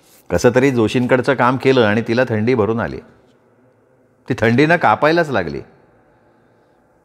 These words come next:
जोशी वहिनीने तिला जुनं ब्लँकेट लपेटून घ्यायला दिलं. आठ दिवस झाले पावसानं धुमाकूळ घातला होता. मुक्काम ठोकून बसलेल्या पावसानं जरा काही मोकळा श्वास घेऊ दिला नव्हता.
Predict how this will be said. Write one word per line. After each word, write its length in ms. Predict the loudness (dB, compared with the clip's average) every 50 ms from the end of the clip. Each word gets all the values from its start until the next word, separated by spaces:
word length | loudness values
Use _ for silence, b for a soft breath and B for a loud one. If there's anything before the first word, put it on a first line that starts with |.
| _ -8 0
जोशी 280 | 0 2 2 4 2 4
वहिनीने 460 | 4 4 4 4 2 0 0 0 0
तिला 220 | 0 0 2 2
जुनं 320 | 2 2 0 0 0 0 0
ब्लँकेट 400 | 0 0 0 -2 -2 -4 -2 0
लपेटून 460 | 0 -2 0 -2 -2 -2 -2 -2 0
घ्यायला 280 | 0 0 0 0 -2 -4
दिलं. 200 | -4 -8 -10 -12 -16 _ _ _ _ _ _ _ _ _ _ _ _ _ _ _ _ _ _ _ _ _ _ _ _ _ _ _ _ _ _ _ _ -6
आठ 280 | -2 0 0 0 0 0
दिवस 320 | -2 0 0 0 0 0
झाले 280 | -2 -6 -4 -2 -4 -4
पावसानं 540 | -2 -2 -2 -2 0 0 2 2 2 4 2
धुमाकूळ 480 | 2 2 2 0 0 2 2 2 4
घातला 300 | 4 2 0 -2 -2 -4
होता. 200 | -4 -4 -6 -10 -14 -16 -20 _ _ _ _ _ _ _ _ _ _ _ _ _ _ _ _ _ _ _ _ _ _ _ _ _ _ _ _ _ _ _ _ _ 0
मुक्काम 440 | 0 0 0 2 2 2 2 2 2
ठोकून 300 | 0 0 2 0 0 2
बसलेल्या 380 | 0 0 2 0 2 2 2
पावसानं 560 | 2 4 2 2 2 0 0 0 2 2 0
जरा 220 | 2 2 2 2 2
काही 180 | 2 0 0
मोकळा 440 | 0 0 -2 -2 -2 0 2 2 2 2
श्वास 280 | 2 0 0 0 0
घेऊ 160 | 0 0 0
दिला 220 | 0 0 0 -2 -2
नव्हता. 280 | -4 -6 -10 -10 -12